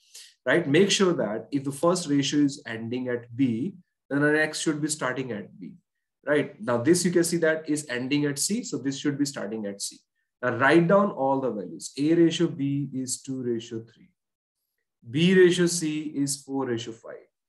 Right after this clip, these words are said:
C ratio D is six ratio seven, right? Now, what I'm supposed to do is finding out the ratio of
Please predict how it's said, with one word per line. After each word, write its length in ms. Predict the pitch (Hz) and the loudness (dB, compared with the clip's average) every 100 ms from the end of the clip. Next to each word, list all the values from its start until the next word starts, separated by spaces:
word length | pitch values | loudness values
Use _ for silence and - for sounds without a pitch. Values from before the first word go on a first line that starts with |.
| _ _ _ | _ _ _
C 320 | - 170 170 | -4 2 6
ratio 280 | 175 170 170 | 6 6 2
D 380 | 143 143 139 139 | 2 2 0 -2
is 260 | 127 - | -6 -6
six 280 | - 131 - | -6 -6 -8
ratio 260 | 92 - - | -12 -12 -12
seven, 240 | - - _ _ _ - | -12 -12 _ _ _ -18
right? 140 | - - _ _ _ _ _ _ _ _ _ _ _ _ _ 131 | -18 -18 _ _ _ _ _ _ _ _ _ _ _ _ _ -8
Now, 380 | 117 92 - _ _ _ _ _ _ - | -6 -6 -14 _ _ _ _ _ _ 0
what 140 | 147 | 4
I'm 120 | 185 | 4
supposed 400 | 180 180 185 185 | 2 4 4 4
to 80 | 180 | -4
do 400 | 143 165 196 175 | 0 2 2 0
is 360 | 135 131 135 - | 0 -2 -4 -6
finding 580 | 139 139 147 151 165 | -2 -2 -2 -2 0
out 340 | 160 156 170 156 | 0 0 -2 -2
the 100 | 139 | -6
ratio 600 | 123 139 143 - 156 | -4 -4 -4 -6 -4
of 80 | 151 | -4